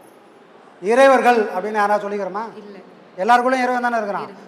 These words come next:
Speaker 1: அப்ப நாலுல இருந்து இறைவர்கள் அப்படி சொல்லிடலாமா?
Speaker 2: சொல்ல முடியாது.
Speaker 1: சொல்ல முடியாதுல்ல. இறைவன் எல்லாருக்குள்ளும் இருக்கிறான்,
Speaker 2: ம்.
Speaker 1: ஆனா தனிச்சு இருக்கிறான்.
Speaker 2: ம்.
Speaker 1: வாசனையும்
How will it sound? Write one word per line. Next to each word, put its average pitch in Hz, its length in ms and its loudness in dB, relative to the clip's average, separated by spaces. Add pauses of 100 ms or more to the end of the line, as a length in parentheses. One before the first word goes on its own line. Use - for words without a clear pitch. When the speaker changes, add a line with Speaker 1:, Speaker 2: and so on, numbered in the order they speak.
Speaker 1:
அப்ப 190 160 -8
நாலுல 214 180 2
இருந்து 240 300 -4
இறைவர்கள் 226 380 -2
அப்படி 202 200 -4
சொல்லிடலாமா? 196 380 -8
Speaker 2:
சொல்ல 214 140 -10
முடியாது. 208 380 -12
Speaker 1:
சொல்ல 240 160 -6
முடியாதுல்ல. 196 440 -4 (400)
இறைவன் 196 760 -2 (100)
எல்லாருக்குள்ளும் 180 580 -6
இருக்கிறான், 170 420 -8
Speaker 2:
ம். - 340 -18
Speaker 1:
ஆனா 156 220 -8
தனிச்சு 170 300 -10
இருக்கிறான். 143 340 -12 (140)
Speaker 2:
ம். - 420 -12
Speaker 1:
வாசனையும் 240 640 4